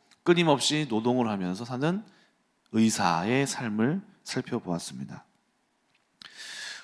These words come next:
오늘 이, 어, 전도자가, 어, 하는 이야기는, 본문에서 말하는 것은 지혜, 그렇게 자기가 추구했고,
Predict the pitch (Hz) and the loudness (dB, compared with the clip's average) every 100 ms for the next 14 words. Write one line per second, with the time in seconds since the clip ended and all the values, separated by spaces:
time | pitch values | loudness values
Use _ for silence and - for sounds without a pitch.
0 | - 127 165 156 110 - 110 127 127 127 | 4 10 12 12 10 6 6 10 12 12
1 | 123 117 104 71 - 98 92 - 110 120 | 10 10 8 6 2 2 2 2 6 8
2 | 139 151 139 101 110 131 180 220 - - | 10 10 10 4 6 6 6 0 -10 -20
3 | _ _ - 85 143 156 131 98 95 92 | _ _ -4 0 6 8 8 6 4 2
4 | 135 101 78 - 113 120 107 101 104 90 | 4 2 2 4 8 8 8 6 4 4
5 | 92 101 98 85 - 92 101 92 76 - | 4 0 -2 -4 -4 0 2 2 -4 -16
6 | - - - - _ _ - - - 123 | -20 -20 -20 -20 _ _ 4 6 8 6
7 | 98 73 - _ _ - - 147 170 196 | 2 0 -6 _ _ -4 6 6 6 4
8 | - 110 117 123 160 220 - - _ - | 4 4 4 6 6 4 -6 -20 _ 0
9 | 208 196 175 170 - 185 220 - - | 4 6 6 4 4 4 4 -2 -18